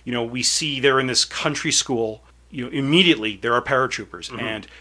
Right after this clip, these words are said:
Speaker 1: there's a shootout, and I remember saying they could not pull that off today, the
Speaker 2: No.
Speaker 1: shootout in the school, and, and I think that's okay. I mean,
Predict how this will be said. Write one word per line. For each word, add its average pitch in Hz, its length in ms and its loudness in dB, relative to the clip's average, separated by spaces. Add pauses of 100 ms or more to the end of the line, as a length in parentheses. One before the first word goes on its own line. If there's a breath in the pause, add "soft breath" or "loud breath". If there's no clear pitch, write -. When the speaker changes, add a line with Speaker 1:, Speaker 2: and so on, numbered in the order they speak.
(120)
Speaker 1:
there's 139 240 8
a 143 80 4
shootout, 139 720 2
and 135 220 -6
I - 500 -18
remember 135 160 2
saying 120 400 -2
they 113 260 4
could 147 220 -4
not 131 240 4
pull 139 200 -2
that 113 160 2
off 107 200 -2
today, 98 420 -8
the - 100 -12
Speaker 2:
No. 120 40 0
Speaker 1:
shootout 135 480 6
in 120 80 0
the 107 80 -2
school, 107 400 -4 (320 loud breath)
and, 127 340 -2
and 165 140 0
I 160 80 6
think 156 180 -2
that's 139 200 0
okay. 110 400 -2
I 104 80 -4
mean, 104 260 -10